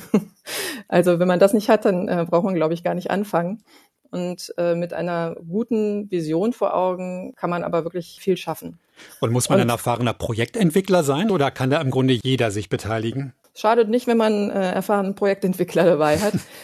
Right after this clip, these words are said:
Speaker 1: Also es ist tatsächlich die Erfahrung, dass je, ähm, je breiter die Gruppe aufgestellt ist von den Kompetenzen, desto, äh, größer ist die Wahrscheinlichkeit, dass das Projekt auch gelingt.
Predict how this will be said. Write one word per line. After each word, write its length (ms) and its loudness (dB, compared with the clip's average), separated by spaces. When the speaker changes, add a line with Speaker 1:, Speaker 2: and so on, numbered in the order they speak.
Speaker 1:
Also 440 4
es 160 -8
ist 140 -6
tatsächlich 380 -2
die 80 0
Erfahrung, 600 0
dass 240 -4
je, 280 4
ähm, 340 -4
je 140 -4
breiter 360 2
die 120 -2
Gruppe 500 2
aufgestellt 560 -2
ist 120 -6
von 120 -6
den 120 -4
Kompetenzen, 920 -4
desto, 500 2
äh, 380 2
größer 340 2
ist 180 -4
die 200 2
Wahrscheinlichkeit, 500 -2
dass 100 -2
das 140 -4
Projekt 300 -2
auch 100 -4
gelingt. 460 -4